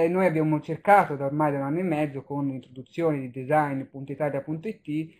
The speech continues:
eh, di stimolare quella che è la ricerca di un'esperienza anche nella navigazione dei siti della pubblica amministrazione, nel, nell'esperienza di un, di un sito web, di un servizio,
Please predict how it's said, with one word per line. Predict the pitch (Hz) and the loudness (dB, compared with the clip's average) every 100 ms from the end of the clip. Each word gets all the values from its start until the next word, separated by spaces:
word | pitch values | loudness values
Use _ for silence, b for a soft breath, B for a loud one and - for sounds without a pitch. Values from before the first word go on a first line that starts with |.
| B - | B -8
eh, | 151 147 143 143 139 139 135 - | -2 0 0 0 2 0 0 -10
di | 160 202 156 - _ | -4 -2 -2 -4 _
stimolare | _ - 214 220 170 151 165 202 214 B B | _ -4 2 6 8 8 4 0 -4 B B
quella | 254 208 170 | 2 4 4
che | 208 190 | 4 4
è | 156 | 4
la | 160 | 2
ricerca | 190 208 190 151 - 147 | 2 2 2 2 -2 -4
di | 156 151 | -2 0
un'esperienza | 156 151 143 - 160 202 175 143 - 135 | 2 0 -2 -6 0 2 2 0 -4 -8
anche | 143 131 - | -6 -8 -10
nella | 131 131 131 | -12 -10 -10
navigazione | 127 127 135 135 160 151 | -10 -10 -12 -8 -4 -4
dei | 147 | -4
siti | 151 | -6
della | 147 143 | -6 -6
pubblica | 143 147 143 | -8 -8 -6
amministrazione, | 143 139 - 143 - 156 147 135 131 | -6 -6 -10 -14 -8 -2 -2 -2 -6
nel, | 127 131 131 | -10 -10 -10
nell'esperienza | 131 131 131 135 _ 127 143 151 147 | -6 -6 -6 -12 _ -12 -6 -6 -6
di | 143 | -6
un, | 147 147 143 | -4 -4 -4
di | 151 | -6
un | 143 147 | -6 -8
sito | - 143 147 | -8 -8 -4
web, | 143 151 151 143 | 0 2 0 -4
di | 139 | -8
un | 139 | -8
servizio, | 156 151 147 139 - 202 202 | -8 -8 -8 -10 -4 -4 -4